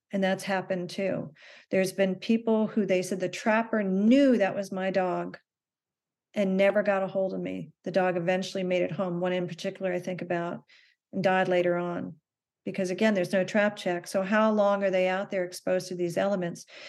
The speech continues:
The trap check applies to wolves for forty-eight hour visual check and for bobcat in lynx protection zones. Otherwise,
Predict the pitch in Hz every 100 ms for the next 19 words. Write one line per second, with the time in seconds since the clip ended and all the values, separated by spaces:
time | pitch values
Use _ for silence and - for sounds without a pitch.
0 | - - 196 185 240 240 - 196 196 -
1 | 190 185 190 185 170 170 - - - -
2 | - _ _ - - - _ - 202 202
3 | 196 185 185 185 175 180 175 175 175 185
4 | 180 180 - _ _ - 175 170 165 180
5 | 170 165 160 - _ _ 185 185 190 -
6 | 196 185 185 185 196 175 180 175 - 175
7 | 180 165 - 165 165 156 165 208 202 180
8 | 175 170 165 165 -